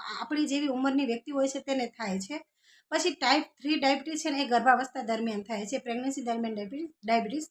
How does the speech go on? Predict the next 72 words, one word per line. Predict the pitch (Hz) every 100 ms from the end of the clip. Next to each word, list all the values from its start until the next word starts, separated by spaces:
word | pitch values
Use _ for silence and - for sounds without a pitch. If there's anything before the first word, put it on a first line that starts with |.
| 226
થઈ | 247
જતું | 196 190 170
હોય | 175
છે. | 196 - _ _ _ _ _
હવે | 277
ફ્રેન્ડ, | 370 392 302
આના | 330
લક્ષણો | 262 269 302 285 285
શું | 277
છે? | 262 214
ડાયાબિટીસ | 202 233 240 277 -
થાય | 247
ત્યારે | 254 247 247
એના | 247
લક્ષણો | 208 208 269 269
શું | - 233
દેખાવા | 202 - 196
લાગે? | 180 185 202
સૌપ્રથમ | - 202 196 196 214
તો | - _ _ _ _
સૌથી | 311 320 370
પહેલાં | 349 330 330
તો |
જ્યાં | 311 262 247
પણ | 285
તમને | 269 269 269
ઘાવ | 254 233 247
વાગ્યો | 233 226 247
હોય, | 233
કોઈ | 247
પણ | 247 254
જગ્યાએ | 226 220 240
વાગ્યું | 214 220 247
હોય, | 196 - - -
તો |
એ | 302
જલ્દી | 226 240 294
એની | 302
રૂઝ | 269 262
ન | 240
હોતી | 226 185 185 196
હોય. | 196 - - _ -
તમે | 311 330
સામાન્ય | 302 269 302
દિવસોમાં | 285 294 294 285
જોશો | 269 277 285
કે | 269
જ્યારે | 226 220
તમને | 269 262
ડાયાબિટીસ | 233 233 240 269 -
નહીં | 240 254
હોય | 185
અને | 196 254
કોઈ | 269 277
પણ | 277 285
તમને | 269 269
ઘા | 269 - 208 226
વાગ્યો | 247 247 254
હોય, | 254
કંઈ | 254 247
પણ | 247 262
વસ્તુ | 254 -
તમને | 254 262 247
વાગી | 254
હોય, | 262
તો | 262
તરત | 269 269 262
એની | 247 226
રૂઝ | 214 202
આવી | 190 190
જાય | 190
છે. | 226 285